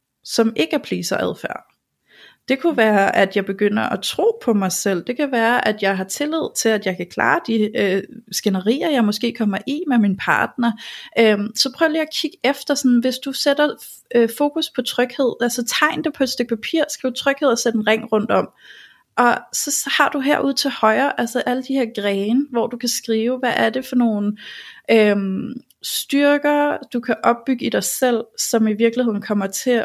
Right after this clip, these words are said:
at hjælpe dig til at føle dig tryg. Hvad er det, du har brug for, for at kunne føle dig tryg,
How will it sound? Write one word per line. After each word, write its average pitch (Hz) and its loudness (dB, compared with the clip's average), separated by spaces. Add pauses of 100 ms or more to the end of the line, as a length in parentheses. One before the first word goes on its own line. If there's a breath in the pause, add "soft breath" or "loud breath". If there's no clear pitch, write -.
at 214 0
hjælpe 196 -2
dig 226 -6
til - -6
at 196 -4
føle 247 -4
dig 262 -6
tryg. 311 -2 (1080)
Hvad 233 4
er 233 6
det, 247 0
du 269 0
har 262 0
brug 330 -2
for, - 0
for 208 -2
at 202 0
kunne 202 -8
føle 196 -2
dig 196 -4
tryg, 233 -2